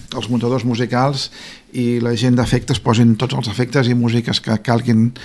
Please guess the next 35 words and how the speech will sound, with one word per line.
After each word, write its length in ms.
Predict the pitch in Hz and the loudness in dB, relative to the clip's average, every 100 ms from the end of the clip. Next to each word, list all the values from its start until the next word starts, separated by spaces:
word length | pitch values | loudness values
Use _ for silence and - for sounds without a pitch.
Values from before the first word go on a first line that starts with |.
| - - - | -16 -16 -12
i 160 | - 135 | 0 2
la 120 | 139 | 4
setmana 300 | 127 117 127 - | 2 2 2 0
següent 300 | 113 131 123 | 2 2 2
fas 160 | 120 | -2
tota 240 | - 123 120 | 0 0 2
una 80 | 123 | 2
setmana 460 | 123 120 123 139 | 2 2 4 2
de, 140 | 120 120 120 107 104 - - - - | 2 4 4 4 2 -4 -20 -20 -10
de 140 | - 117 | 2 4
mescles 480 | 127 - 131 139 117 | 4 4 4 4 4
d'àudio 540 | 123 127 127 147 156 | 2 4 4 4 4
per 140 | 117 113 | 0 -2
deixar 240 | - 117 | 0 0
els 160 | 120 - | 0 -2
capítols 520 | - 107 123 117 107 | -4 -2 -2 -2 0
llestos 320 | 127 - 147 - | 0 0 -2 0
per 80 | 139 | 2
emissió, 420 | 135 123 139 110 - - - | 2 4 4 2 -2 -16 -6
i 80 | 131 | -4
quan 160 | 127 127 | 0 0
acabes 400 | 123 165 170 156 | 4 4 6 4
això 240 | 147 165 | 2 2
ja 160 | 160 143 | 2 2
estàs 240 | - 147 | 2 2
una 160 | 147 143 | 2 0
altra 160 | 147 | 2
vegada 240 | 131 139 139 | 4 4 4
a 40 | |
la 20 | 123 | 2
setmana 400 | 127 135 143 131 | 2 4 6 4
de 80 | |
lectura 460 | 120 - 160 170 180 - - - - | 2 4 6 6 0 -10 -20 -20 -6
dels 340 | 127 120 117 - | -2 0 0 -4
propers 920 | - 127 113 123 117 113 113 - | -4 -4 0 0 2 0 -2 -6